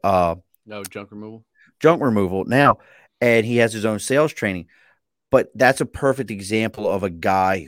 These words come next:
Speaker 1: who, um, networking, sales, that I used to watch that guy and just go, "Fuck, I'm,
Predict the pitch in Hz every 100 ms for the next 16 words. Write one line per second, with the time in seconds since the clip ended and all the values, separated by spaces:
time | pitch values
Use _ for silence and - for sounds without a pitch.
0 | - 110 98 95 92 90 85 _ _ _
1 | _ _ 101 90 82 78 - _ _ _
2 | _ _ 104 104 107 113 - 117 120 -
3 | 117 110 - - - 107 110 110 113 110
4 | - _ _ _ _ _ _ 95 110 123
5 | - 120 170 160 104 107 107 113 107 -
6 | 101 82 92 92 92 95 85 78 _ _
7 | _ _ _ _ _ _ _ _ _ _
8 | _ _ _ _ _ - - 143 - -
9 | 104